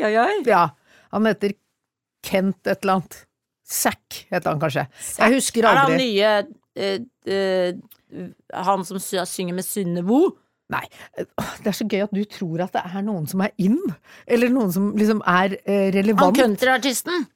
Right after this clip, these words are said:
Speaker 2: Er det han? Er det jeg
Speaker 1: Han
Speaker 2: som
Speaker 1: med barten som ser ut som en ung Ak-,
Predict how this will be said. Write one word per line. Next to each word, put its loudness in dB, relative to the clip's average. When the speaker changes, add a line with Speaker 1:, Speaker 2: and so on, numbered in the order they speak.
Speaker 2:
Er 2
det 4
han? 2
Er 4
det 2
jeg 6
Speaker 1:
Han 6
Speaker 2:
som 4
Speaker 1:
med 4
barten 0
som -2
ser 2
ut 0
som 0
en 2
ung 6
Ak-, 0